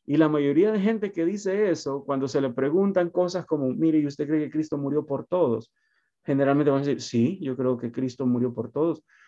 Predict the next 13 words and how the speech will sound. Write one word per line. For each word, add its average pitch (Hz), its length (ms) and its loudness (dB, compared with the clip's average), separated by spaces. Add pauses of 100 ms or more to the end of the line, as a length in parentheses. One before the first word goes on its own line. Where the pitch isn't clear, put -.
(160)
"¿Usted 127 200 0
cree 151 160 0
que 165 100 0
se 160 120 0
necesita 147 540 -4
perseverar 135 800 -2
hasta 196 220 -6
el 143 100 -8
fin 175 260 -2
para 143 240 -6
poder 143 260 -4
ser 160 120 -4
salvo?" 208 420 -4